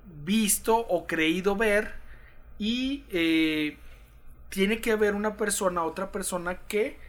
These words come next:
se presente a demandar o a señalar que debido a lo que estabas haciendo él se siente incómodo. Si no hay una denuncia como tal,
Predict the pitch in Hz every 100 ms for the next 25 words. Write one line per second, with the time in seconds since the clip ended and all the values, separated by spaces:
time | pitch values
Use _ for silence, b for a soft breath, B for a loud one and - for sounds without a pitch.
0 | B B B - 165 165 156 165 160 208
1 | - 175 175 190 190 190 196 190 180 175
2 | - 170 175 190 196 202 190 175 180 -
3 | 185 214 - - - - 135 139 165 175
4 | - 160 175 147 160 170 165 160 156 160
5 | 160 147 131 117 139 147 156 170 170 -
6 | - 151 151 170 170 190 185 175 175 214
7 | 180